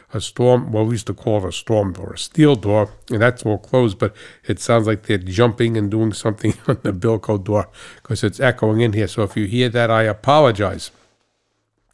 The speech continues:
And, uh, let me see what else is new here. My cover crop isn't doing that as well as, as I had thought. I went in the field to look,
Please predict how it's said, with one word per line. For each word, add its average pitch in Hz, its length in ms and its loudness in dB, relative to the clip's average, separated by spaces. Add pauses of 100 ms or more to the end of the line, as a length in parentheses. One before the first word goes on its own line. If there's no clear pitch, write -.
(200)
And, 117 340 2
uh, 110 320 0 (500)
let 120 80 -2
me 117 100 2
see 117 180 -4
what 113 160 2
else 107 200 0
is 90 120 -4
new 98 120 -2
here. 92 240 -6 (460)
My 139 180 4
cover 214 420 2
crop 151 420 2
isn't 135 300 -2
doing 135 400 0
that 131 200 2
as 110 180 -2
well 120 240 0
as, 107 160 -2
as 110 320 -4
I 107 160 -2
had 107 180 -6
thought. 123 220 0
I 98 60 -4
went 127 220 -2
in 160 80 -4
the 170 80 -4
field 135 380 -4
to - 80 -6
look, 120 420 0